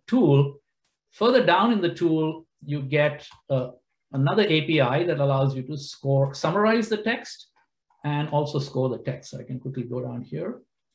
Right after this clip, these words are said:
and show you the scoring. So the single A P I here,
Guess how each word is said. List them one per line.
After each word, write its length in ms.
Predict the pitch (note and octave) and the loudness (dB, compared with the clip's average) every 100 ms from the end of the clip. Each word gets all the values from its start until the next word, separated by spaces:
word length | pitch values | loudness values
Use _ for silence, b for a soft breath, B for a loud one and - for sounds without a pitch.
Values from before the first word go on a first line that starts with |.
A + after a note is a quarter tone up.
| C3+ | -12
and 200 | A#2+ A2+ _ | -10 -12 _
show 180 | - - | -16 -12
you 120 | A#2+ A#2 | -10 -12
the 60 | |
scoring. 600 | - - C#3 E3 E3+ D3+ _ _ _ _ _ _ _ _ _ _ _ _ _ _ _ _ _ _ _ _ _ | -16 -10 -8 -6 -10 -14 _ _ _ _ _ _ _ _ _ _ _ _ _ _ _ _ _ _ _ _ _
So 100 | D#3 | -4
the 80 | D3 | 0
single 260 | A3 B3+ | 4 4
A 140 | G#3 F#3 | 6 4
P 160 | F3+ | 4
I 140 | E3 D#3+ | 4 2
here, 500 | D#3 C#3+ C#3+ C#3 | 0 2 2 0